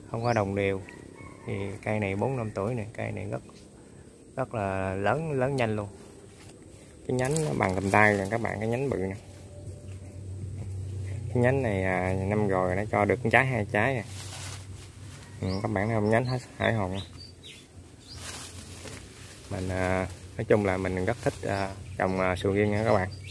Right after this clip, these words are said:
Sầu riêng là loại trái cây đặc sản, à, quý nhất các loại trái cây luôn. Không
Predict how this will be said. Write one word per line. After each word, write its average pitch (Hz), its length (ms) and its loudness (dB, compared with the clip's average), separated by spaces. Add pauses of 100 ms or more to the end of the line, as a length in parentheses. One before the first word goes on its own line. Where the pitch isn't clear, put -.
(1600)
Sầu 101 100 -2
riêng 104 260 4
là 90 460 2 (220)
loại 95 300 0
trái 113 120 6
cây 98 320 6
đặc - 180 -4
sản, 95 380 0
à, 101 300 -2 (1300)
quý 127 140 8
nhất 131 180 4 (520)
các 131 200 0
loại 92 340 2
trái 110 140 2
cây 101 200 6
luôn. 101 180 2 (1400)
Không 107 440 0